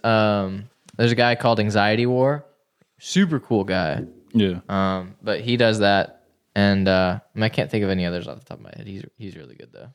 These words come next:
Speaker 1: Check out Anxiety War.
Speaker 2: Have you ever watched, um, Patty Mayo?
Speaker 1: He's that fake cop, isn't he?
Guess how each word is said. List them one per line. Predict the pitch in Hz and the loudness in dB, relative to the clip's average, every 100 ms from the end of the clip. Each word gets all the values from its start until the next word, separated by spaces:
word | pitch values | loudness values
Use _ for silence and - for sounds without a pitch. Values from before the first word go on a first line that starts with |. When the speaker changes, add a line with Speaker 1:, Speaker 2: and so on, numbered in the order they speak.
| _ _ _ _ _ _ | _ _ _ _ _ _
Speaker 1:
Check | - 110 | -2 0
out | 101 | 0
Anxiety | 95 92 87 85 | 0 0 0 0
War. | 87 87 110 - _ | -2 -2 -4 -12 _
Speaker 2:
Have | 107 | 0
you | 117 | 2
ever | 143 | 2
watched, | 123 123 120 - 113 | 2 2 2 0 0
um, | 107 104 101 95 87 - _ - | 2 2 2 0 -2 -6 _ -4
Patty | 113 110 | 0 2
Mayo? | 95 101 110 117 - _ _ _ _ _ _ _ _ _ _ _ _ _ _ _ _ _ _ _ _ | 2 4 2 0 -6 _ _ _ _ _ _ _ _ _ _ _ _ _ _ _ _ _ _ _ _
Speaker 1:
He's | 165 | 0
that | 165 - | 0 0
fake | 139 - | 0 0
cop, | 135 127 120 | 0 0 2
isn't | 110 131 | 2 2
he? | 131 147 | 2 0